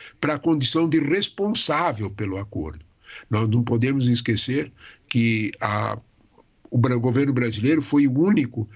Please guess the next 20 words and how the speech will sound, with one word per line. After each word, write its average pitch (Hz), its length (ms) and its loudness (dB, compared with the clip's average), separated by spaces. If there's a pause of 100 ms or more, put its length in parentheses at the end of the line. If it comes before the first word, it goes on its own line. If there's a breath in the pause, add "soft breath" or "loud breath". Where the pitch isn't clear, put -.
(160 loud breath)
que 139 160 0
arriscou 160 720 0
mandar 147 760 0 (380)
um 147 280 6
emissário 147 640 -2
de 117 160 -4
alto 180 380 -2
nível, 113 520 0
como 151 320 2
era 127 360 -2 (220 loud breath)
o 120 120 2
ex-chanceler 120 840 0 (260 soft breath)
Celso 139 420 0
Amorim, 120 440 2
pra 147 200 0
acompanhar 170 1000 0 (100)
o 196 360 -2 (500)
pleito 180 420 0
eleitoral. 175 480 0 (160 loud breath)
Isso, - 260 -2